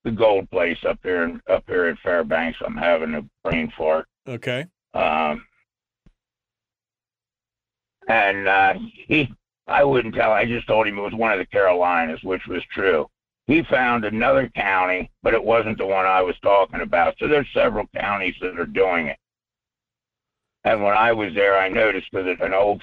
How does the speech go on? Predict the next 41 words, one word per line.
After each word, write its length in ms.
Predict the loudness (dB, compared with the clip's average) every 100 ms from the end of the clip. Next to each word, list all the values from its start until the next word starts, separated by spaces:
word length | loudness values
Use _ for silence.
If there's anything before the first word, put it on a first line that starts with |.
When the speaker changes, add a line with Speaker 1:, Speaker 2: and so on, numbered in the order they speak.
| -6
Speaker 1:
acquaintance 480 | -6 -2 -2 -2 -8
of 80 | -2
mine 260 | 0 0
was 100 | -2 -6
taking 360 | -6 -6 -8 -6
me 100 | -2
around. 580 | -2 0 0 0 0 0
And 280 | -2 -2
when 140 | -4 -4
we 100 | -2
got 280 | 2 2 0
in 120 | -2
the, 160 | -4 -6
the, 480 | -10 -10 -8 -10 -4
the 120 | -2
hardware 480 | 2 2 2 -2 -4
store 160 | -4 -4
to 80 | -4
pick 200 | -8 -10
some 140 | -12 -6
things 280 | -4 0
up, 160 | 0 0
I 80 | 0
noticed 380 | 0 0 -4 -12
a 60 |
sign 400 | -4 0 0 0
behind 400 | -2 -2 -2 -4
the 80 | -8
counter, 400 | -6 -2 -2 -2
behind 280 | -2 -2 -2
the 60 | 0
register, 500 | 0 0 -6 -14 -10
said, 160 | -6 -4
"We 160 | -4
accept 320 | -6 -4 -6 -4
real 160 | -2 0
money." 300 | 2 0 -2
That's 140 | -4
all 120 | -2 -2
it 120 | -2
said. 220 | -6 -6